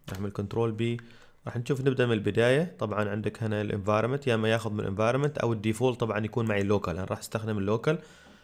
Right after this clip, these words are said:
آه، عندك طبعًا هو إذا تريد تستخدم كلاود مثل اس ثري مثل ما تكلمنا. هنا عملية الديسكس اللي عندك، أنا على سبيل المثال اللوكال راح يتعامل مع الستورج باث اللي هو الموجود تحت البابليك، راح ياخذ هو الاب، وبعد انا ف-، اي فولدر انا اخزنه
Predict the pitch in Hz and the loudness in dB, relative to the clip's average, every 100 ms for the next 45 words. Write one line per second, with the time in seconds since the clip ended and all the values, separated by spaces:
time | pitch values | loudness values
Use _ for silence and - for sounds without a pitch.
0 | - - 104 98 104 107 - 104 98 101 | -20 -8 -2 0 0 -2 -2 -4 -2 -2
1 | 104 101 98 107 101 - 95 95 92 107 | 0 -2 -2 -2 -4 -8 -6 -6 -4 0
2 | 104 101 98 95 98 - - 110 107 104 | 0 0 -2 -4 -4 -4 -4 -4 -4 -4
3 | 104 - 107 117 131 139 - - _ 139 | -4 -2 -2 0 -2 -4 -10 -20 _ 2
4 | 156 139 131 143 143 110 165 151 - - | 4 4 2 4 2 2 0 0 -6 -2
5 | 101 98 95 92 104 104 - 120 120 110 | 0 0 0 -2 0 0 0 0 0 0
6 | 120 107 104 139 151 170 196 - - - | 0 2 4 4 6 2 0 -6 -20 -10
7 | - 110 110 120 120 113 104 101 - 127 | -4 0 4 4 4 2 0 0 -2 0
8 | 127 113 120 120 - 107 113 107 101 98 | 0 0 2 2 0 -2 -2 0 -2 -2
9 | 101 110 113 104 101 95 95 98 151 - | -2 -2 -4 -6 -6 -4 -4 -2 -4 -6
10 | - - - - 107 113 107 110 107 - | -20 -20 -12 -2 0 0 -2 -2 -2 0
11 | 135 143 - 107 101 - 123 117 - 123 | 0 -2 -2 -2 -2 -2 0 0 0 0
12 | 127 131 120 107 104 98 92 85 | 2 2 2 0 0 -2 -2 -2